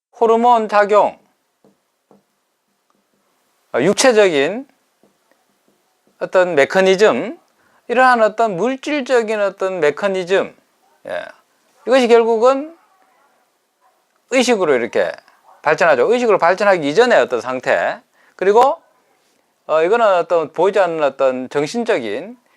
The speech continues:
카르마, 업, 우리가 업이라고 하죠. 예. 그다음에 뭐 무신론자도 많이 있겠지만, 뭐 영적인 요소, 예. 신, 스피릿, 뭐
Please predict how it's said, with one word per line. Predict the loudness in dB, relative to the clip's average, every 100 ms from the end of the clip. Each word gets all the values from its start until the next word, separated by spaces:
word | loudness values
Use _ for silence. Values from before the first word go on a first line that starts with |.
| _ _
카르마, | -6 0 2 2 0 0 _ _ _
업, | 0 0 0 _
우리가 | -12 -6
업이라고 | -4 -2 0 0
하죠. | -2 -2 -4 -4 -6 _ _ _ _ _ _ _ _ _
예. | -18 -18 -18 _ _ _ _ _ _ _ _ _ _ _
그다음에 | 0 2 2 2 0 -4 _ _ _ _ _ _
뭐 | -6
무신론자도 | -4 -2 0 2 0
많이 | 2 0 0
있겠지만, | -4 -4 0 2 0 -2 -16 _ _ _ _ _ _ _
뭐 | -2
영적인 | 0 2 0 0
요소, | -2 0 0 -2 _ _ -16
예. | -16 -16 _ _ _ _ _ _ _ _ _ _ _ _ _ _ _ _ _ _
신, | -6 0 2 0 -4 _ _ _ _ _ _ _ _
스피릿, | -20 -10 2 4 4 0 _ _ -20 _ _ _ -20 _ _
뭐 | 4 6 2 -2